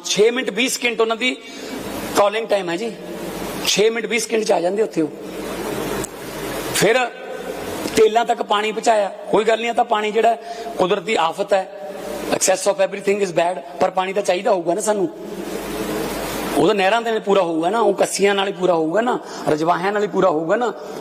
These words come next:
ਪੁੱਛ ਲਓ, ਅ, ਅ, ਅਬੋਹਰ ਵਾਲੇ ਬੈਠੇ, ਕਦੇ ਜ਼ਿੰਦਗੀ 'ਚ ਪਾਣੀ ਨਹੀਂ ਗਿਆ। ਗੰਗਾ ਨਗਰ ਪਾਣੀ ਮਿਲ ਜਾਂਦਾ ਸੀ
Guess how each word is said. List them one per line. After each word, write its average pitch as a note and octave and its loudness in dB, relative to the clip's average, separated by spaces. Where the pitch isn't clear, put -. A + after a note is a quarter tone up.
ਪੁੱਛ - 2
ਲਓ, B3 4
ਅ, A#3 2
ਅ, A3 0
ਅਬੋਹਰ F#3 4
ਵਾਲੇ A3 4
ਬੈਠੇ, G3+ 2
ਕਦੇ F#3 4
ਜ਼ਿੰਦਗੀ F#3 0
'ਚ A3 0
ਪਾਣੀ A3 0
ਨਹੀਂ A3 2
ਗਿਆ। A3+ 4
ਗੰਗਾ F#3+ 4
ਨਗਰ B3 2
ਪਾਣੀ A#3+ 0
ਮਿਲ A3 2
ਜਾਂਦਾ B3 4
ਸੀ B3 -4